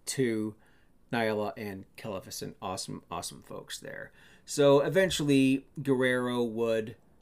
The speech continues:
try to cause Shida the match. I think she was kicked out, and then there was a Tamahashi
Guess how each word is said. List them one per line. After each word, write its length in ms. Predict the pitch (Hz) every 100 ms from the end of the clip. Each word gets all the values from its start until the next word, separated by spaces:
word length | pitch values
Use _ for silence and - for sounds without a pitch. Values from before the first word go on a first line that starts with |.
| _ _
try 340 | - 135 120
to 100 | 117
cause 880 | 117 - 123 117 110 110 110 - - - _ _
Shida 640 | - - 120 110 110 107
the 100 | -
match. 640 | 98 117 131 127 - - - _ _ _ _ 110
I 60 |
think 360 | 117 - 202 196
she 160 | - 151
was 200 | 135 -
kicked 400 | - 127 - 127
out, 380 | 127 127 120 - _ _ _ _ _ _
and 160 | 117 120
then 120 | 120
there 140 | 120
was 120 | 113 107
a 60 |
Tamahashi 800 | 104 151 151 135 123 120 - 90